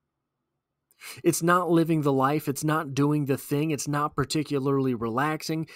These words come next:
It, and I don't, I, I do not mean, why do I do it? Why did I still feel that compulsion? I, that is not unique to me. Even Christopher Hitchens, who, to the best of my knowledge, never wrote a poem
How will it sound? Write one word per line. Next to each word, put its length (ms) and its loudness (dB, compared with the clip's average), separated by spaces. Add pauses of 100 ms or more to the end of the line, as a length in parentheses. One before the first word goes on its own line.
(180)
It, 200 2
and 120 0
I 120 0
don't, 180 0
I, 200 0 (100)
I 180 0
do 300 -2
not 240 -2
mean, 420 0 (400)
why 260 -2
do 280 -8 (300)
I 420 2 (200)
do 200 -2
it? 120 -8 (100)
Why 280 2
did 300 -4 (400)
I 540 2 (180)
still 260 2
feel 220 2
that 200 -4
compulsion? 480 -6
I, 120 -2 (320)
that 120 0
is 120 -2
not 180 2
unique 320 -2
to 80 -6
me. 300 0 (2250)
Even 420 2 (400)
Christopher 540 0
Hitchens, 560 -2
who, 500 2
to 100 0
the 100 0
best 260 -2
of 60 -2
my 160 0
knowledge, 560 -2
never 300 0
wrote 200 4
a 60 0
poem 640 0